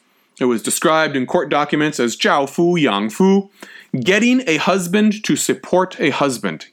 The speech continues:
Getting a husband to support a husband.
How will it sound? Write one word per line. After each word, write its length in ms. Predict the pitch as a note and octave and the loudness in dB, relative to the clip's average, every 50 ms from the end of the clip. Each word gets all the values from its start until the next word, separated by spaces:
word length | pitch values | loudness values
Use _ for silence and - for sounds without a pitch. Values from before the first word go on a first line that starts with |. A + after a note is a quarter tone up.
| _ | _
Getting 300 | - - - E3 F3+ G3+ | -10 -6 -2 0 2 2
a 80 | G#3 G#3 | 2 0
husband 520 | - - D3+ D#3 C#3+ - - D3+ D3+ D3+ - | 0 -2 -4 -4 -4 -4 -4 -2 -2 -2 -2
to 80 | D3 | -4
support 600 | C#3 - - D3+ - - - - A3+ - - - | -4 -2 -6 -8 -2 0 2 2 2 0 -2 -2
a 80 | C#3+ C#3 | -2 -2
husband. 520 | C3 D#3 C3+ A#2 G2+ - G#2 E2 - - | 0 0 -2 -2 -4 -4 -6 -6 -6 -10